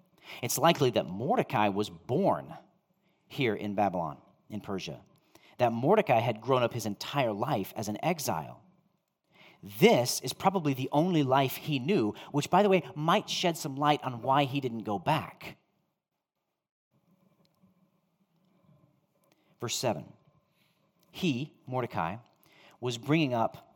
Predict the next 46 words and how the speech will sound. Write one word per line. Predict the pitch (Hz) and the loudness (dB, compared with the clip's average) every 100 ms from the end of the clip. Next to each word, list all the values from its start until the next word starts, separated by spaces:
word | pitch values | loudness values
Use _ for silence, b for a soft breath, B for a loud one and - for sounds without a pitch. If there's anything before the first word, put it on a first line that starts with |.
| _ | _
Hadassah, | - 127 113 - 147 87 69 - | 2 2 2 2 2 2 -2 0
that | 110 | 0
is | 104 - | 0 0
Esther, | 123 - 90 101 B - | -2 -2 -8 -10 B -8
the | 117 | -6
daughter | 135 131 135 117 | 0 2 2 0
of | 110 | -4
his | 110 - | -6 -4
uncle, | 135 160 80 - B | -6 -6 -14 -14 B
for | 139 | -4
she | 123 190 | -2 0
had | 156 | -2
neither | 127 107 | 0 -2
father | 98 - 127 147 156 151 _ _ | -4 0 2 2 -2 -6 _ _
nor | 113 104 | -6 -4
mother. | 107 107 80 67 - _ _ _ _ - B | 0 0 -2 -14 -20 _ _ _ _ -20 B
The | - | -4
young | 127 139 151 | 4 4 4
woman | 131 143 | 0 0
had | 135 | 0
a | 113 | -2
beautiful | 98 123 - - | -2 -6 -4 -4
figure | 117 98 107 | -4 -4 -4
and | - 101 | -6 -8
was | 90 | -6
lovely | 104 123 160 | -2 -2 -2
to | 131 | -4
look | 98 - | -6 -4
at, | 85 107 - B B | -4 -4 -8 B B
and | 107 | -6
when | 110 | -4
her | 104 | -6
father | - 139 139 165 | -2 0 2 0
and | - 107 | -6 -8
her | |
mother | 110 113 98 82 | -4 -4 -4 -2
died, | 131 143 92 80 107 B | 2 2 0 -4 -8 B
Mordecai | 107 131 165 160 107 | -4 0 0 0 -6
took | - - 202 - | -6 -2 -4 -2
her | 92 | -6
as | 90 95 | -6 -6
his | 95 | -8
own | 98 98 | -8 -6
daughter. | 95 90 65 60 _ _ _ _ _ _ _ _ _ _ _ _ _ _ _ - | -4 -4 -6 -18 _ _ _ _ _ _ _ _ _ _ _ _ _ _ _ -12
Intro | 101 - 95 87 | -10 -8 -8 -8
Esther. | 71 - - 107 | -10 -12 -16 -20